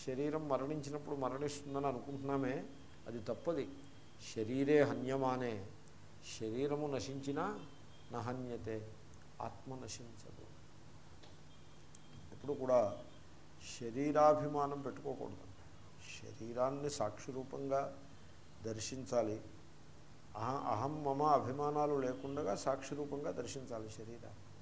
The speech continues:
అసలు అభిమానము దుఃఖహేతు. అభిమానం అంటే ఏమిటో తెలుసునండి? నేను నాది, ఇది అభిమానం. ఇప్పుడు ఒక కుక్క పిల్లను పట్టుకుని నాది అన్నారనుకోండి, మీరు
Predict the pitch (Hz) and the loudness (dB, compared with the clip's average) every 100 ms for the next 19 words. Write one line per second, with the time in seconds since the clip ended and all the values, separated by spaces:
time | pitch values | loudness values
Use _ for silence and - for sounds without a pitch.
0 | - - - - - 120 - 135 120 104 | -14 -14 -14 -14 -8 -4 2 4 4 2
1 | 113 135 143 160 175 180 175 139 - 151 | 0 4 6 6 4 2 2 0 2 0
2 | 131 127 101 - - - - - - - | 0 -4 -8 -10 -12 -14 -14 -14 -14 -14
3 | - - 107 135 143 147 160 165 160 151 | -12 -10 -4 0 6 8 8 6 4 4
4 | 160 160 165 156 139 156 160 160 190 - | 4 4 2 0 -2 -2 0 2 0 -2
5 | - - - - - 117 135 143 175 202 | -12 -14 -14 -12 -8 -2 2 2 2 6
6 | 135 131 131 127 131 135 156 107 110 104 | 8 8 6 -2 -2 2 4 4 2 -4
7 | 98 - - - - - - - - 147 | -8 -12 -14 -14 -14 -14 -14 -12 2 2
8 | 139 135 147 170 175 165 165 170 185 180 | 4 2 2 4 4 4 2 0 -2 2
9 | 147 151 170 180 170 170 165 170 151 131 | 6 8 6 6 4 2 0 -4 -4 -4
10 | 117 | -6